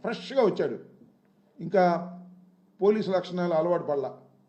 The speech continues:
అంటే వెళ్ళి నమస్కారాలు పెట్టడం, పోస్టింగ్ల కోసం వాళ్ళ చుట్టూ వీళ్ళ చుట్టూ తిరగడం అలవాటు కల. ఫస్ట్ పోస్టింగ్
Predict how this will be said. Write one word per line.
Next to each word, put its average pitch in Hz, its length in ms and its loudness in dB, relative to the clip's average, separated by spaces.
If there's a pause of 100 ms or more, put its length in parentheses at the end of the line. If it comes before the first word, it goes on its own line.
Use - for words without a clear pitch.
(500)
అంటే 151 180 -6
వెళ్ళి 165 200 0
నమస్కారాలు 156 480 2
పెట్టడం, 143 340 -4 (580)
పోస్టింగ్ల 165 480 -2
కోసం 143 240 -2 (2250)
వాళ్ళ 156 220 2
చుట్టూ 160 200 -6
వీళ్ళ 143 240 -4
చుట్టూ 143 160 -4
తిరగడం 151 320 -4
అలవాటు 151 260 0
కల. 139 180 -2
ఫస్ట్ 254 240 2 (100)
పోస్టింగ్ 254 400 2